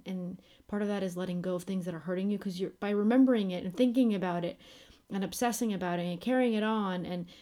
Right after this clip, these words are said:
and bringing it to your daily life, right? That's a way of, that's a way for you to just hurt yourself. You're just con-, you're still the victim, right? You're continuing to be the victim. You're no longer a victim. Let the victim go. You're not, you're, that's not your card. You're not the,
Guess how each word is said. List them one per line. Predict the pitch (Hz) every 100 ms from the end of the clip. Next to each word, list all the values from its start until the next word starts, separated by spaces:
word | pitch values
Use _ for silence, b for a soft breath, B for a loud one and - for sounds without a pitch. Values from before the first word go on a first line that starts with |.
| B
and | 196 180
bringing | 233 262
it | 254 220
to | 214
your | 196
daily | 196 190 180 175
life, | 185 185 170 170
right? | 190 214 - b b b _ _
That's | 226 220 - - -
a | 202
way | 190 196
of, | 180 175 - - _ _ _ _
that's | 220 220
a | 247
way | 240
for | 226 214
you | 202 208 202 - -
to | 185
just | 190 185
hurt | - -
yourself. | - 175 175 - - -
You're | 202
just | 175 214 -
con-, | 214 -
you're | 208
still | 180 220
the | 196
victim, | 175 180 - 165
right? | 180 -
You're |
continuing | 190 202 202 185
to |
be | 180
the | 175
victim. | 165 165 170 165 - B B B B -
You're | 285
no | 339
longer | 339 330
a | 302
victim. | 311 269 277 185 175 - -
Let | 247 262
the | 247
victim | 269 277 269
go. | 220 202 202 190
You're | 190
not, | 208 220 202
you're, | 226
that's | 233 226
not | 254 220
your | 226
card. | - 208 190 180
You're | 208
not |
the, | 208